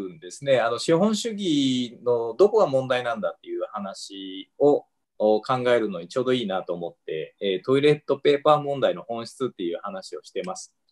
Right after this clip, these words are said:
えー、トイレットペーパーがなくなるっていう話が、まあ、一時期浮上しまして、それでみんなが買いだめる形になります。このマンションでもですね、みんなが、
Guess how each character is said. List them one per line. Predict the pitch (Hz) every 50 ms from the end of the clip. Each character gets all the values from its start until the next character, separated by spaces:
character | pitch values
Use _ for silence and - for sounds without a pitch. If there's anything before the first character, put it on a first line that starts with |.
| _ _ _ _ _ _ _ _ _ _ _ _ _ _ _ _ _ _ _ _ _ _ _ _ _ _ _ _ - -
え | 127 123 123 123 120 117
ー、 |
ト | - 156 170
イ |
レ | 185 190
ッ | 185
ト | - 185
ペ | - 208
ー | - - -
パ | - 160 160 151
ー | 135
が | 139 131
な | 127 131
く | - 160
な | 156 143
る | 143 156 151 143
っ |
て | - 135
い | 117
う | 113
話 | 110 123 120 117 113 110 123 107
が、 | 107 98 95
ま | 104 117 117 101 82 78 78 - _
あ、 | - 107
一 | 117 107 - 131 120
時 | 107 101
期 | - 98
浮 | - 113 110
上 | 92 110 107 104
し | - 120
ま | 110 107
し | - -
て、 | 110 107
そ | - 147
れ | 143
で | 135 139
み | 139 143 143
ん | 143
な | 147 147 139
が | 101 -
買 | - - 123 123 127
い | 123
だ | - 127 127
め | 127 120 113
る | 101 117 80 76 73 - 107 107 104 101 95 -
形 | 113 - 113 107 - -
に | 104
な | 98 95
り | 92
ま | 87 _
す。 | _ _
こ | - 139
の | 143 151 151
マ | 151 151 165
ン | 160 156
シ | - 143
ョ | 120
ン | 110
で | 117
も | 107 101 95
で | 98 90
す | - -
ね、 | 110 107
み | 110 123 139
ん | 147 151
な | 151 151
が、 | 135 113 98 85 78 -